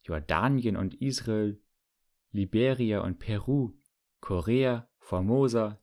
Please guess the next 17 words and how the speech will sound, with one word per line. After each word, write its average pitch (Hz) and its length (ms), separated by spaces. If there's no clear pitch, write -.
Japan, 107 640
Hongkong 135 400
und 123 200
Australien 117 760
sind - 360
einige 131 440
der 117 220
Gebiete, 104 600
in 101 220
die 113 200
mich 117 280
der 95 100
Herr 101 320
in 95 140
diesen 95 240
arbeitsreichen 104 840
und - 280